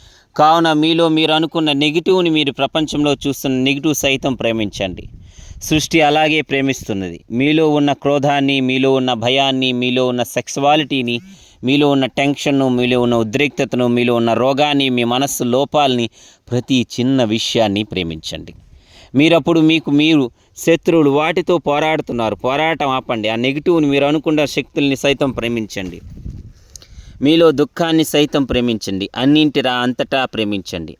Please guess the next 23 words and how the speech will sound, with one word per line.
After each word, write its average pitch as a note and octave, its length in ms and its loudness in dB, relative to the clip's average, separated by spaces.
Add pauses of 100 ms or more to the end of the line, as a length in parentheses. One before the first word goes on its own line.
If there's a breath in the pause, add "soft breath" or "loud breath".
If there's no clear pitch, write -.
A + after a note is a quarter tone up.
అవి A#2+ 200 0
కూడా C3+ 260 2
మీకు B2 260 0
అనుకూలమైపోతాయి. G#2+ 880 -2 (520 soft breath)
సృష్టి C3+ 380 0
యొక్క C#3+ 240 0
సమతుల్యానికి D#3 840 0
రెండు A#2+ 240 0
అవసరమే. G2+ 540 -2 (600)
మీ A#2+ 100 2
యొక్క C#3 280 2
సమతుల్యానికి C#3 840 0
మీలో B2+ 280 2
అన్ని C#3 280 0
శక్తులు D3+ 440 0
అవసరమే. G2+ 580 -2 (560)
వాటిని C3+ 500 2
వాటిగా B2+ 480 0
అంగీకరించి B2+ 720 0
ప్రేమించండి. G2+ 760 -6
ఇది A#2 200 -2 (100)
చేసి - 360 0
చూడండి. E2+ 340 -4